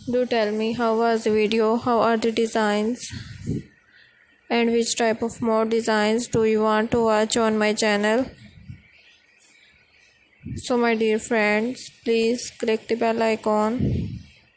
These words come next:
and also you can get many more beautiful designs and many more beautiful ideas in this video.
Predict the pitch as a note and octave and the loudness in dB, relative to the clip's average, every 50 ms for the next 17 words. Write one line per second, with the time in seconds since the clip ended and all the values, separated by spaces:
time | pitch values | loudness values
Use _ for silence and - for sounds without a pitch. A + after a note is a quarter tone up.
0 | _ _ _ _ _ _ _ _ _ _ _ _ _ _ _ _ - _ B3+ A#3 | _ _ _ _ _ _ _ _ _ _ _ _ _ _ _ _ -10 _ -2 0
1 | A#3 A#3 A3+ A3+ A3 A3 A3+ - - A#3+ A3+ A3+ B3+ C4+ - - - - - - | 0 0 0 0 0 0 -2 -2 -2 0 0 0 -2 -2 -2 -2 0 0 0 0
2 | - - - - - - - - - - _ _ _ - - - - - - _ | 0 0 -2 -2 -4 -4 -6 -8 -16 -20 _ _ _ -20 -20 -20 -20 -20 -20 _
3 | _ _ - B3 A#3+ A#3+ B3 A#3 A3+ A3 A3+ A3 A3 A3 - A#3+ A3+ A3+ A3 A3 | _ _ -2 -2 0 0 0 0 0 2 0 0 0 -2 -2 -2 0 0 0 0
4 | A3+ A3+ A3 A3 A3 A3+ A3+ G#3+ A3 - - A#3+ A3+ A3+ A3+ A3+ A3+ A#3 A#3 A3 | 0 0 0 0 0 0 -2 -4 -4 -4 -2 0 0 2 0 0 0 0 0 0
5 | A3 A3 A3 A3+ A#3+ - - - A3 A3 G#3+ G#3+ G#3+ G#3+ G#3+ G#3+ A3 G#3+ G#3+ A3 | 0 0 0 -2 -4 -4 -2 -2 -2 0 0 0 0 0 0 0 0 0 0 0
6 | A3+ A3+ A3+ - - A#3+ A3+ A3+ A3 A3 A3 A3 A3 A3 G#3+ A3 A3+ A3+ A3+ - | -2 -4 -4 -4 -4 -2 0 0 0 0 0 0 0 2 2 2 0 0 0 -2
7 | A#3 A3 G#3+ A3 A3 A3+ - - A3 G#3+ G#3 A3+ A3 A3 A3+ A#3+ C4 | -2 0 0 0 0 -2 0 0 0 0 2 2 2 2 2 0 -2